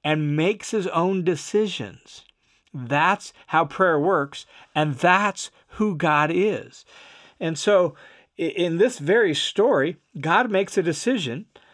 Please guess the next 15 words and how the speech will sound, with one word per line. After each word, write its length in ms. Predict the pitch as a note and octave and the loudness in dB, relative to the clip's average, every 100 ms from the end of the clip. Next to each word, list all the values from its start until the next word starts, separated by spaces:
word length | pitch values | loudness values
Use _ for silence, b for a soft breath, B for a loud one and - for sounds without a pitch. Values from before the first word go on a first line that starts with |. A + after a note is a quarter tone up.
| b | b
to 160 | - G3+ | -4 -2
rescue 640 | D#3+ F#3+ A#3 - - A#3 | 2 2 2 -4 -4 -2
Peter. 460 | - A#3+ C#4 A2+ E2+ _ _ _ _ _ _ _ _ _ _ _ _ b b b | 0 0 2 0 -6 _ _ _ _ _ _ _ _ _ _ _ _ b b b
He 220 | b E3+ A#3 | b -2 0
believed 460 | C4+ G#3 G#3+ G3 | 4 4 4 2
that 200 | E3+ E3 | 2 2
was 140 | F#3 D3 | 2 0
the 100 | C3+ | 0
best 340 | D#3+ G#3 - | 2 0 0
thing. 260 | D#3+ D#3+ A#2 | -2 -2 0
He 200 | F3+ F#3 | 0 2
had 200 | F#3+ E3 | 4 2
all 340 | C#3+ F3+ G#3 | 4 4 4
the 100 | B3 | 2
data, 400 | G3+ D3 C#3+ | 2 2 2